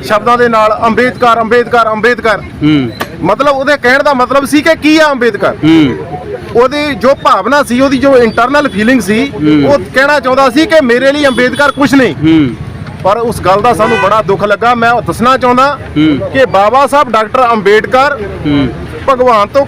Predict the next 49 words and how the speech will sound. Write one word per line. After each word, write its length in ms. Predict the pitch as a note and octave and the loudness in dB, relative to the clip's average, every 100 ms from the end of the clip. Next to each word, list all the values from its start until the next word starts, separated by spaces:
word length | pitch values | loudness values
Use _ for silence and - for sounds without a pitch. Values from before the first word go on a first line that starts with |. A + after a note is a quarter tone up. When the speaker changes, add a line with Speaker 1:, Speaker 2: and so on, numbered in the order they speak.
| B3+ | 0
Speaker 1:
ਘੱਟ 120 | G#3 | 0
ਨਹੀਂ। 300 | A3+ C4+ D4 | 0 0 -4
Speaker 2:
ਹੂੰ। 400 | - D3+ D#3+ C#3 | -6 0 2 2
Speaker 1:
ਜੋ 320 | A#2+ B3 D4+ | 2 2 2
ਅਮਿਤ 220 | D4 D#4 D4 | 0 -2 -2
ਸ਼ਾਹ 260 | B3+ C4+ | 0 2
ਦਾ 120 | D4 | 2
ਵਜੂਦ 400 | B3 G#3+ A3 C4+ | 0 0 0 0
ਹੈ, 280 | C4 A#3+ E3 D3 | 2 0 -2 0
Speaker 2:
ਹੂੰ। 280 | D#3+ C#3+ B2+ - - | 2 2 -2 -8 -4
Speaker 1:
ਜੋ 120 | D3+ B3+ | 2 4
ਉਹ 720 | D4 C#4+ C#4 D4 B3 - A#3 | 4 4 4 2 0 -2 -2
ਅੱਜ 120 | B3+ | 0
ਉਹਨਾਂ 180 | C#4+ D4 | 0 0
ਨੂੰ 160 | D4 G3+ | 0 0
ਗ੍ਰਹਿ 180 | A#3+ | 0
ਮੰਤਰੀ 340 | C#4 C4+ C4 C4+ | 0 -2 0 0
ਦਾ 120 | C4+ | 0
ਜੋ 160 | C4+ A#3 | 2 0
ਰੁਤਬਾ 440 | A3+ C4 C#4+ B3+ D#3+ | 0 2 2 0 0
ਮਿਲਿਆ 340 | G#3 B3+ C4+ | 2 2 2
ਹੈ, 160 | C#4+ D#4 | 0 -2
ਉਹ 60 | |
ਕਿਸੇ 260 | D4 C#4 D4+ | -2 0 0
ਭਗਵਾਨ 440 | - C#4 C4 A3 | 0 0 2 2
ਦੀ 100 | C4 | 0
ਬਦੌਲਤ 380 | A3+ A#3 A#3+ B3+ | -2 0 2 0
ਨਹੀਂ, 140 | D4+ | 0
ਬਾਬਾ 340 | C#4 A#3+ C4 C#4 | 2 0 2 0
ਸਾਹਿਬ 240 | C4 C#4 | 0 0
ਡਾਕਟਰ 300 | A#3 A3+ B3+ | 0 0 -2
ਅੰਬੇਡਕਰ 440 | A#3+ G#3+ A3 A#3+ A#3 | 0 0 0 -2 0
ਦੇ 140 | A#3+ | -2
ਲਿਖੇ 220 | G#3+ A#3 | 0 0
ਹੋਏ 160 | C4+ D#4 | 2 2
ਸੰਵਿਧਾਨ 440 | C4+ B3+ B3 G#3 | -2 -2 0 0
ਦੀ 100 | A3+ | -2
ਬਦੌਲਤ 400 | G#3+ G#3 F#3+ D3 | 0 2 2 -2
ਹੈ। 80 | G3+ - | -4 -2
Speaker 2:
ਤੁਹਾਨੂੰ 320 | F#3 F3+ G3+ | 0 0 0
ਕੀ 60 | G#3+ | 0
ਲੱਗਦਾ 240 | G3 G3+ | 0 0
ਉਹਨਾਂ 120 | G#3 | 0
ਨੂੰ 80 | G#3+ | 0
ਸੰਵਿਧਾਨ 380 | A3 G3+ G3 E3+ | 0 0 0 0
ਬਾਰੇ 180 | F3+ F#3+ | 0 0
ਪਤਾ 280 | F3+ G3+ G#3 | -2 0 -2
ਨਹੀਂ 220 | G#3+ | -2
ਹੈ? 60 | G3+ | -4